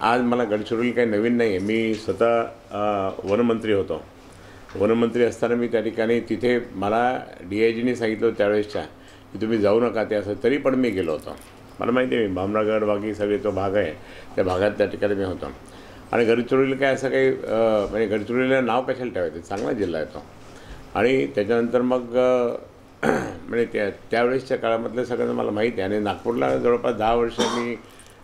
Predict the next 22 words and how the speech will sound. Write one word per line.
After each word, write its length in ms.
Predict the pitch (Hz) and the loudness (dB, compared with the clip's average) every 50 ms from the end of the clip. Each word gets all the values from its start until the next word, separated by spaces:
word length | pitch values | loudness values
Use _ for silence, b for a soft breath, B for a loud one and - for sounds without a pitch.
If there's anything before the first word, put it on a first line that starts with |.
| - | -8
अ, 60 | - 101 104 107 104 104 101 98 98 - - 95 | -4 -2 0 0 0 0 0 -2 -2 -4 -2 0
यायचो, 380 | 107 113 117 117 - 117 101 90 95 95 - - - - - - - - - - | 0 2 0 0 0 -2 -2 -2 -4 -8 -14 -20 -20 -20 -20 -20 -20 -20 -10 -6
अ, 200 | 98 98 98 98 | -2 -2 0 0
विधानसभा, 720 | 95 92 95 95 107 113 110 110 113 107 104 107 107 104 - - - - | 0 0 2 2 2 0 0 0 0 2 4 4 2 2 0 -4 -8 -10
अ, 540 | - - 95 101 101 101 98 95 95 - - | -8 -6 -6 -4 -4 -2 -2 -2 -4 -4 -4
आणि 380 | 101 104 107 110 107 104 101 98 - - - | -2 -2 0 2 2 2 0 0 -4 -6 -6
नंतर 240 | 98 98 92 107 | -6 -4 -4 -2
मग 180 | 104 104 107 104 | -2 0 -2 0
मी 200 | 101 104 104 101 | 0 2 2 2
मंत्री 320 | 98 98 92 92 92 104 | 2 0 0 -2 0 0
म्हणून 280 | 101 98 98 104 104 98 | 0 2 2 2 2 2
त्या 100 | 98 98 | 2 0
ठिकाणी 280 | 95 95 95 101 101 98 | 0 0 0 0 0 0
असताना, 440 | 98 90 - - 104 98 87 78 76 - B B B B B B B B - - - - | 0 -2 -2 -2 -2 -2 -2 -4 -6 -10 B B B B B B B B -16 -14 -8 -4
अ, 120 | - 95 92 | -2 -2 0
विधानसभेच्या 560 | 90 95 92 104 107 98 104 101 101 104 107 | 2 2 2 2 2 2 0 0 2 2 2
अधिवेशनाच्या 420 | 98 95 98 98 95 104 101 101 | 2 0 0 -2 -2 0 2 2
वेळेस 160 | 104 104 104 101 | 4 2 2 2
दहा 180 | 98 95 98 | 0 0 0
वेळेस 300 | 101 104 104 104 - - | 2 2 0 0 -2 -2
मी, 200 | 101 98 101 104 | -2 -2 0 -2
अ, 420 | 110 - - - 101 101 101 95 | -2 -2 -2 -2 -2 0 -2 -2